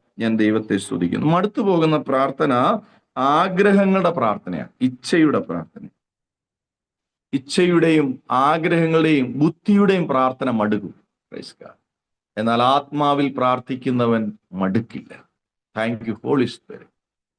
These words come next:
Hallelujah. സ്തോത്രം. ദൈവവേദൽ എല്ലാ പരിശോധനകളെയും അതിജീവിച്ച് ജയാളിയായ കർത്താവിനോട് കൂടെ ജയിച്ച് കരകയറും. അതിന് നമുക്കൊരു ദൃഢത വേണം, ദൃഢത, ഉറപ്പുള്ള ഹൃദയം വേണം. സ്തോത്രം. നിങ്ങൾ ഉറപ്പുള്ളവരും കുലുങ്ങാത്തവരും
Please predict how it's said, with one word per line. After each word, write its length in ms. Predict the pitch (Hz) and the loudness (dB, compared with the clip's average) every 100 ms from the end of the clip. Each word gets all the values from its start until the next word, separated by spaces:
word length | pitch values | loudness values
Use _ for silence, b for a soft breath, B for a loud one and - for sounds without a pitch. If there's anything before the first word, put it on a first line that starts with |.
| _ | _
Hallelujah. 720 | 135 156 151 143 135 127 90 - _ _ _ _ _ | 0 2 2 2 2 2 0 -6 _ _ _ _ _
സ്തോത്രം. 540 | - 151 180 160 107 - | -2 0 2 0 -4 -2
ദൈവവേദൽ 540 | 170 220 220 202 196 | 0 4 4 4 2
എല്ലാ 220 | 180 202 226 | 2 2 0
പരിശോധനകളെയും 880 | 185 165 160 185 202 196 190 190 | 0 -2 0 0 2 2 2 2
അതിജീവിച്ച് 800 | 160 151 170 185 190 190 170 131 131 - _ _ _ 123 | 2 0 0 2 2 2 2 2 2 -4 _ _ _ -2
ജയാളിയായ 680 | 165 175 185 220 220 208 196 | 2 4 4 2 2 2 0
കർത്താവിനോട് 720 | 165 165 175 190 196 196 185 | 0 -2 0 0 2 2 2
കൂടെ 220 | 165 160 | 2 2
ജയിച്ച് 580 | 131 117 156 175 175 180 170 - - | 0 2 2 2 0 -4 -4 -8 -6
കരകയറും. 500 | 131 139 131 117 - - _ _ _ 127 | -2 0 0 -2 -4 -12 _ _ _ -2
അതിന് 180 | 160 | -2
നമുക്കൊരു 400 | 170 170 175 185 | 0 -2 0 0
ദൃഢത 520 | 170 147 175 180 208 208 | -2 -2 -2 0 2 2
വേണം, 340 | 147 110 101 | 0 -2 -2
ദൃഢത, 360 | 113 123 113 82 - _ | 0 0 -2 -8 -14 _
ഉറപ്പുള്ള 720 | 147 151 180 - - 185 170 151 | -4 -2 -2 -4 -6 -2 0 0
ഹൃദയം 420 | 120 131 127 104 | -2 -2 -2 -4
വേണം. 140 | - _ _ _ _ _ _ | -12 _ _ _ _ _ _
സ്തോത്രം. 320 | - - - _ _ _ _ _ _ _ - | -10 -10 -10 _ _ _ _ _ _ _ -6
നിങ്ങൾ 180 | 123 123 | -2 0
ഉറപ്പുള്ളവരും 720 | 120 135 139 147 143 143 143 | 2 0 0 0 2 2 2
കുലുങ്ങാത്തവരും 880 | 143 147 151 151 156 165 170 165 | 2 2 0 -2 -2 -2 -2 -4